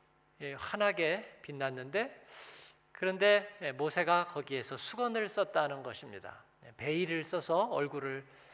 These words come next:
어, 가렸다는 것이죠. 어, 왜 모세가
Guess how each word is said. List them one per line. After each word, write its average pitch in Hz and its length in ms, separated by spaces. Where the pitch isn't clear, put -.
어, - 300
가렸다는 123 720
것이죠. 101 440
어, - 180
왜 170 640
모세가 151 600